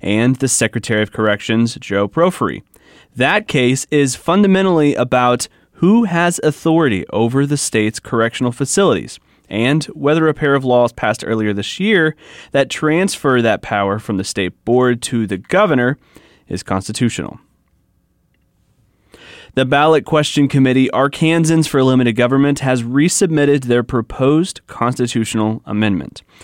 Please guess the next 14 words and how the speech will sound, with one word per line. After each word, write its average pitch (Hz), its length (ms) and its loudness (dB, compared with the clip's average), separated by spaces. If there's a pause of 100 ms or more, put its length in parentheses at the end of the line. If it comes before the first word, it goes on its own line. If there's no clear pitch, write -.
(460)
The - 60 -6
popular 196 320 2
name 151 220 2
for 151 100 -4
the 135 100 0
proposed 127 420 0
amendment 110 400 2
is 120 220 0
now 135 480 2 (100)
the 117 340 -2
Arkansas 160 640 2
Abortion 127 800 0
Amendment. 107 840 -4 (520)
Previously, 147 520 2